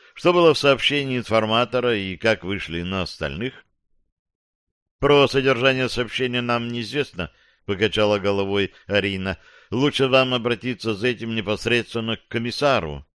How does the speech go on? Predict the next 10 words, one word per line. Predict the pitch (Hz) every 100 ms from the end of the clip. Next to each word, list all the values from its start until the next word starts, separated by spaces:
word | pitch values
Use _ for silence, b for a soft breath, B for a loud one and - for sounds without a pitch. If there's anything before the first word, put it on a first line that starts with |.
| -
А | 110 123
насчет | 127 - 160
остальных?» | 151 - 160 180 - _ _ _ _ _ _ _ _ _ -
«Мы | 147 185
провели | 147 160 139 160
структурный | - 117 110 151 147 120 107
анализ | 110 120 117 - - b b
прибывших | - 110 135 156 127 110
из | 104 92
анклава | 98 92 107 120 120